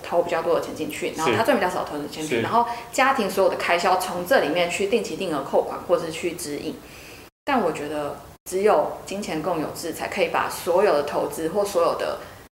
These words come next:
Speaker 1: 梦想或者你想要做的事情最大化。
Speaker 2: 对。
Speaker 1: 这是真的。
Speaker 2: 对。好，我可以补充一点，就我学到的，
Speaker 1: 好。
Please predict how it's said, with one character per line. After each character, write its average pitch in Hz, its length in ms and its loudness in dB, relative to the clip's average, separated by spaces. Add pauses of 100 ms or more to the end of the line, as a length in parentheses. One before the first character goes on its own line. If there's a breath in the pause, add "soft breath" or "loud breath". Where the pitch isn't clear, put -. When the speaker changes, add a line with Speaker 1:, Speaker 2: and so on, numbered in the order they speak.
(380)
Speaker 1:
梦 254 200 4
想 - 220 -2 (180)
或 190 80 -2
者 185 120 -4
你 165 100 -4
想 - 240 0
要 185 140 4
做 - 180 6
的 - 40 -6
事 - 60 -6
情 - 180 -8
最 - 140 2
大 - 160 0 (100)
化。 - 200 -2 (240)
Speaker 2:
对。 - 120 2 (640)
Speaker 1:
这 220 100 4
是 196 160 0
真 143 160 -2
的。 117 80 -4
Speaker 2:
对。 - 80 -6 (800)
好， 123 120 6
我 131 80 8
可 160 60 8
以 175 60 8
补 117 180 4
充 127 240 6
一 - 20 6
点， 110 140 4
就 120 80 6
我 107 100 8
学 104 340 6
到 - 280 6
的， - 80 0
Speaker 1:
好。 - 60 -2